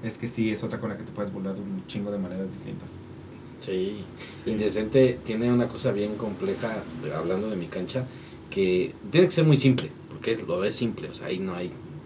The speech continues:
Speaker 2: es dos bocinas y ya, bueno, y un subwoofer, pero, pero ahí hay una línea bien delgada en la que no se tiene que escuchar tanto el micro, pero si lo apagas no se es-, no se escucha lo que dicen,
Speaker 1: Claro.
Speaker 2: porque es,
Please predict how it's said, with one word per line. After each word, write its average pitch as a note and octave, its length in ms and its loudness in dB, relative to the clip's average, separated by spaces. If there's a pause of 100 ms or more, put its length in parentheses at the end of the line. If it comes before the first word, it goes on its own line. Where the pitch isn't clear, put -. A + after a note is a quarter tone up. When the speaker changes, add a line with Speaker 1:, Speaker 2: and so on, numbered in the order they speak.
(240)
Speaker 2:
es - 160 -14 (240)
dos F#2 160 -4
bocinas A#2 460 0
y - 40 -8
ya, G2+ 140 -4 (480)
bueno, D#2 200 -8
y D#2 40 -8
un E2 60 -10
subwoofer, F2 440 -8
pero, G2 360 2 (720)
pero G#2 220 6
ahí B2 500 8
hay A#2+ 140 8
una D3 140 10
línea C#3+ 280 8
bien C#3+ 240 8
delgada C3 560 4 (240)
en G#2 160 -2
la G2 180 0
que G#2 240 -4 (540)
no C#3 260 8
se D#3+ 140 0
tiene D#3 240 4
que C#3 80 2
escuchar B2 360 -4 (140)
tanto C#3 280 4
el A2 80 2
micro, G#2 320 0 (600)
pero G2 160 6
si E2+ 120 -2
lo E2+ 100 0
apagas B2 320 4
no G#2+ 100 0
se F#2 180 -2
es-, - 200 -6
no F#2 100 -2
se - 80 -2
escucha - 340 4 (160)
lo - 120 -6
que - 80 -10
dicen, - 240 -6 (260)
Speaker 1:
Claro. F#2+ 180 -4
Speaker 2:
porque A2 280 6
es, A#2+ 100 2